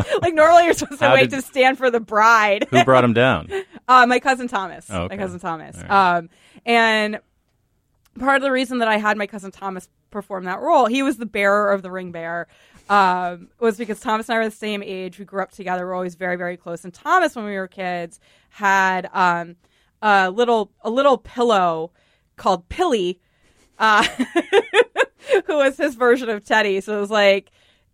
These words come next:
Speaker 2: A-, Angie and Tommy and Teddy and Pilly were
Speaker 1: Right.
Speaker 2: just, we were, like, little foursome over there.
Speaker 1: <laughs>
Speaker 2: Uh, so anyway, so this is, like, this is a near and dear topic to me. And, um, I have written about this before. I actually got a question from a,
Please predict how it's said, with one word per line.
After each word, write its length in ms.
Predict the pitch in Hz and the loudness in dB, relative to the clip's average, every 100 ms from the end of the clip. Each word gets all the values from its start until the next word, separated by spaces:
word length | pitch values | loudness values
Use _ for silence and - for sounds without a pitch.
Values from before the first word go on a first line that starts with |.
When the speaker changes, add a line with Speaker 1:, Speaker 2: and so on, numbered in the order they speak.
| 208 - _ | -20 -20 _
Speaker 2:
A-, 160 | 254 262 254 | -4 -4 0
Angie 300 | 262 277 254 | 0 0 0
and 120 | 240 | -2
Tommy 600 | 247 220 220 208 196 196 | 0 0 0 -2 -6 -8
and 260 | 196 196 214 | -10 -10 -10
Teddy 320 | - 214 185 | -6 -4 -4
and 120 | 190 | -6
Pilly 380 | 202 190 180 165 | -6 -6 -6 -8
were 80 | 175 | -8
Speaker 1:
Right. 160 | 170 160 | -8 -8
Speaker 2:
just, 180 | 175 185 | -14 -14
we 80 | 170 | -10
were, 360 | 170 165 160 - _ | -8 -8 -10 -16 _
like, 160 | 165 151 _ | -18 -18 _
little 140 | 175 165 | -10 -10
foursome 500 | - 170 175 160 156 | -8 -10 -10 -14 -16
over 200 | 151 151 | -16 -10
there. 240 | 156 - - | -6 -6 -6
Speaker 1:
<laughs> 120 | - - - - | -12 -12 -8 0
Speaker 2:
Uh, 440 | 208 185 165 165 147 _ _ _ _ | 2 2 -2 -10 -18 _ _ _ _
so 160 | - | -2
anyway, 160 | 254 185 | 0 0
so 120 | 330 | -2
this 200 | 339 392 | -4 -4
is, 120 | 466 | -4
like, 200 | 427 302 | -4 -4
this 120 | 381 381 | -6 -8
is 160 | 440 | -6
a 20 | 359 | -4
near 200 | 320 311 | -2 -2
and 120 | 302 | -2
dear 160 | 285 | -4
topic 320 | 285 285 277 240 | -2 -2 -4 -8
to 80 | 226 | -12
me. 280 | 196 185 - | -14 -14 -12
And, 520 | 214 220 214 214 214 _ _ _ | -8 -6 -6 -8 -12 _ _ _
um, 320 | 226 233 208 208 | 2 4 4 0
I 80 | 254 | -4
have 300 | 277 403 359 | 2 0 0
written 200 | 311 285 | -4 -4
about 200 | 240 220 | -4 -6
this 140 | 226 | -8
before. 520 | - 214 - 226 208 | -14 -14 -4 0 0
I 100 | 202 | 2
actually 280 | 220 277 381 | 0 0 -4
got 100 | 330 | -6
a 40 | 311 | -4
question 440 | 233 233 233 226 | -6 -6 -8 -10
from 380 | - 208 202 208 | -8 -6 -4 -6
a, 200 | 208 196 | -6 -6